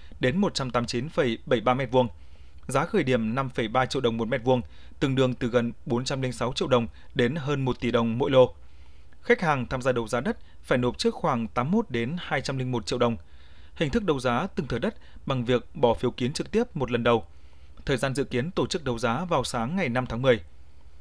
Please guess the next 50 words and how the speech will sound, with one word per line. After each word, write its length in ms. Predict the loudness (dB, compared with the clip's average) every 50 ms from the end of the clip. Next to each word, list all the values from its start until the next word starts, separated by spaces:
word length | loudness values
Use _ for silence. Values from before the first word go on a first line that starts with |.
| -16 -8 0
Ngoài 140 | 0 0 2
ra, 220 | 4 4 4 4 2 -2 -14 -18 -8 0
Ủy 120 | 0 2
ban 140 | 2 2 0
Nhân 100 | 0 0
dân 160 | 0 0 0
huyện 200 | 0 -2 -2 -2
Thanh 180 | -2 -4 0 4
Oai 160 | 6 4 4 4 -4 -14 -16 -16 -4 -2
cũng 200 | -2 -2 0 0
đang 160 | 0 -2 0
tìm 220 | 0 -2 -2 2
đơn 140 | 0 0 0
vị 100 | 0 -2
tổ 160 | -2 -2 -2
chức 200 | -2 -2 -4 0
đấu 140 | 0 -2 0
giá 280 | 0 0 0 0 -2 -4 0
quyền 240 | 0 0 2 0 -2
sử 140 | -2 -2
dụng 180 | -4 -4 -4 -4
đất 200 | -4 -6 -4 0
đợt 180 | 0 0 2 4
ba 180 | 4 4 4 2 -4 -14 -16 -16 -6 2
đối 140 | 2 2
với 220 | 4 4 2 2 2
bảy 100 | 0 -2 0
mươi 200 | 2 2 2 4
ba 160 | 2 0 0
thửa 140 | 0 -2 -2
đất 360 | -2 -2 -4 -4 -12 -4 2
tại 180 | 2 2 2 0
khu 160 | -2 -2 -2
Man 200 | 0 0 -2 0
Cá, 280 | 0 0 2 2 0 -2 -4 -10 -14 -8
Man 220 | -4 0 0 0 4
Cổng, 220 | 6 6 6 6 2 -6 -14 -14 -8 -2
Mạ 180 | 2 2 2
Man. 240 | 4 4 2 2 0 -2 -8 -14 -16 -14 -14 -16 -16 -16 -16 -16 -16 -16 -14 -6
Lô 200 | 2 2 2 2
số 200 | 4 2 0 0
không 200 | 0 0 0 2
một, 200 | 4 2 2 2 -4 -14 -14 -16 -10 2
O 120 | 4 4
N 60 | 6 6 2 2 2
T 40 | 0 0 2
không 160 | 0 0 2
một, 180 | 2 0 0 -2 -10 -16 -16 -16 -16 -6 -2
ký 100 | 2 4
hiệu 260 | 4 4 2 2